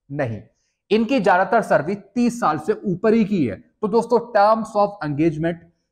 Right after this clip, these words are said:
क्यों लाया गया, इनकी पेंशन में terms of engagement क्यों लाया गया, मेरा ये सवाल है। तो दोस्तों, कुछ डॉक्यूमेंट है, कुछ क्लियरेंस है इस पर,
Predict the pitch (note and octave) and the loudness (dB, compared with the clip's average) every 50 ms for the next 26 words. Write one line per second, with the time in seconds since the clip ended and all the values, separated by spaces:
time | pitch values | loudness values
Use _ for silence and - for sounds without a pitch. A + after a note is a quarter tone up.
0 | _ _ _ A3+ A#3+ A#3+ B3 A#3+ G3+ E3+ D3 C#3+ C#3+ C#3+ C3 A#2+ C#3+ D#3+ C#3 G#2+ | _ _ _ 6 8 8 8 8 6 4 4 4 4 2 2 2 2 2 0 0
1 | - - - - _ _ _ - F3 E3+ F3 F#3+ F#3 - D#3+ D#3 E3 D#3 - G3+ | -2 -8 -16 -20 _ _ _ -10 -10 -8 -8 -8 -6 -2 0 0 0 0 -4 -6
2 | G3 F#3 F#3 G3 F#3+ - - E3 F3 F3+ F3 - - F#3+ F3+ - C3 B2+ C3 C3 | -8 -6 -6 -8 -8 -4 0 0 0 0 0 -4 -6 -6 -6 -6 -10 -12 -10 -10
3 | C#3 C3 C3 C3+ C#3 D3 D#3 - _ _ _ _ _ _ _ _ _ _ _ - | -10 -10 -8 -8 -10 -10 -10 -14 _ _ _ _ _ _ _ _ _ _ _ 2
4 | B3 C4 B3+ A#3+ G3+ D#3+ D3 C#3 B2 A2 G#2+ G#2 F2+ - - - C#3+ F3 F#3 F#3 | 4 4 4 4 4 2 2 2 0 -2 -4 -6 -6 -8 -10 -8 -6 -2 -2 0
5 | F3 F3 D#3 - - C3 G#2+ F#2+ F2 E2+ - - _ _ _ _ _ _ _ _ | 0 -2 -4 -4 -4 -6 -6 -6 -8 -10 -14 -20 _ _ _ _ _ _ _ _
6 | - F#3 G#3+ A#3 A3 A3+ A#3 A#3 A3+ A#3 - - G3+ F#3 - C#3+ B2 D3 C3+ - | -4 0 2 2 2 2 2 0 0 -2 -6 -10 -10 -8 -8 -4 0 0 0 0
7 | - F#3 F3 F#3 F3+ F3+ F#3+ F#3 F#3+ F#3+ - - _ _ G3+ F#3+ F#3+ - _ _ | 0 -4 -6 -6 -4 -4 -2 -2 -2 -4 -8 -14 _ _ -8 -8 -8 -12 _ _
8 | _ - D3 D#3+ E3+ F3+ G3+ G3 - - - F#3 G3 - - F#3 - - - - | _ -8 -4 -2 0 2 2 0 0 0 -2 -2 -2 -2 -2 -4 -4 -4 -4 -4
9 | C3 G2 - - | -4 -4 -4 -8